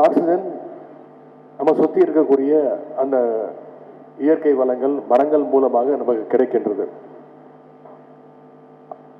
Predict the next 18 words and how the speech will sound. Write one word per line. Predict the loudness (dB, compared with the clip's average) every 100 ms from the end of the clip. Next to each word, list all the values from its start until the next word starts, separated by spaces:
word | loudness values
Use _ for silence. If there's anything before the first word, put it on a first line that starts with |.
| 0
ஆனா | 2 4 4
ஒருவேளை | 4 4 4 0 -4 -12 -16 -18 -20 -20 -20 -20 -12 -4
எதிர்காலத்துல | 0 2 2 2 -2 0
அந்த | 2 0
ஆக்சிஜன் | 0 0 -2 0
பற்றாக்குறை | -2 0 0 2 0 2 0
ஏற்பட்டுட்டா | 0 -4 -2 -2 -2 -8 -16 -20 -20 -20 -20 -20 -20 -20 -4
நம்முடைய | 0 2 2 2 0
நிலைமை | 0 2 0 -2 -2
என்னாகும் | 2 2 4 2 0 -4
அப்படிங்கறத | -2 -2 -2 0 0 0
நம்ம | -2 0
யோசிச்சு | 0 0 -2
பார்க்கணும். | -2 -4 -12 -16 -20 -20 -20 -20 -20 -20 -20 -20 -20 -20 -20 -20 -20 -20 -2 2
ஒரு | 4
நான்கு | 4 4 4
வருடங்களுக்கு | 4 4 2 2 2
முன்பு | 0 2